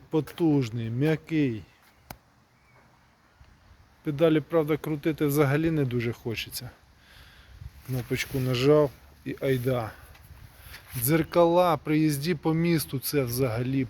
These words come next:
плюс сто до всього, що можна додати. Їдеш, все бачиш, що позаду, легко перелаштовуватись, просто супер. Просто супер блаженство.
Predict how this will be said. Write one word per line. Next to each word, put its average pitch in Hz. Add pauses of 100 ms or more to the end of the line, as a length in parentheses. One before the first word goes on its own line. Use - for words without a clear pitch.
плюс 151 (880)
сто 170
до 139
всього, 151
що -
можна 135 (100)
додати. 110 (1040)
Їдеш, 135
все 165
бачиш, 151
що 160
позаду, 143
легко 147
перелаштовуватись, 139
просто 143
супер. 113 (220)
Просто 170
супер 170
блаженство. 123